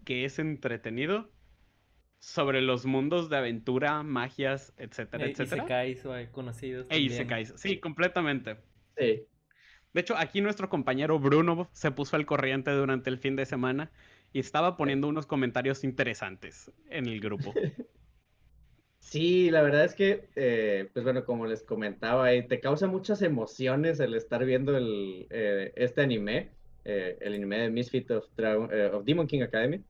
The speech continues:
Speaker 3: una disculpa, porque, pues, estás acostumbrado a, a,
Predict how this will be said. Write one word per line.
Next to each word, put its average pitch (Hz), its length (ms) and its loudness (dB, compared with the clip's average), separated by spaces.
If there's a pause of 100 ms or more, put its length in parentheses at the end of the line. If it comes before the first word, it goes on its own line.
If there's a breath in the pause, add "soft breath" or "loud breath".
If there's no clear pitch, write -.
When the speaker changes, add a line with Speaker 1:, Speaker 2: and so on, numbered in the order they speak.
Speaker 3:
una 104 120 -6
disculpa, - 420 -4 (920 soft breath)
porque, 143 800 6 (600)
pues, 170 140 4
estás 165 220 4
acostumbrado 160 760 6
a, 127 160 4 (100)
a, 98 520 -4